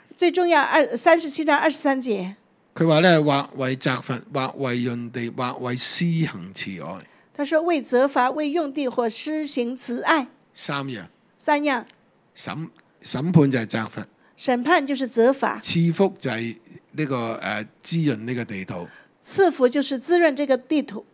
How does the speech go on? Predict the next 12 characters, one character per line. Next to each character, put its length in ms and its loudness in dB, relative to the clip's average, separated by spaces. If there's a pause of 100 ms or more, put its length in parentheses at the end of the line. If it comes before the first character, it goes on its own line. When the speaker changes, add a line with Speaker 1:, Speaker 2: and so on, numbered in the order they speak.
(280)
Speaker 2:
或 180 0
為 140 0
施 300 4 (160)
行 320 -4
慈 260 -4
愛。 240 -10 (240)
Speaker 1:
和 200 -2
為 200 4
施 240 2
行 300 0
慈 300 -4
愛。 260 6